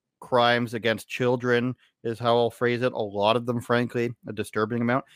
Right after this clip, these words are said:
which I believe Trump put in motion a lot of the attack on these groups.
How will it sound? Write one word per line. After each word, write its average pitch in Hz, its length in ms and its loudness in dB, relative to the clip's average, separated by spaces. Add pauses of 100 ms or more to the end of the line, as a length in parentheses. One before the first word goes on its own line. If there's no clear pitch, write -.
(160)
which 175 260 -2
I 127 100 6
believe 127 360 2
Trump 127 360 0 (160)
put 123 220 0
in 113 100 0
motion 117 360 0
a 107 60 0
lot 113 280 6
of 110 160 -4
the 104 300 -4 (240)
attack 123 420 2
on 107 140 0
these 101 180 -4
groups. - 400 -10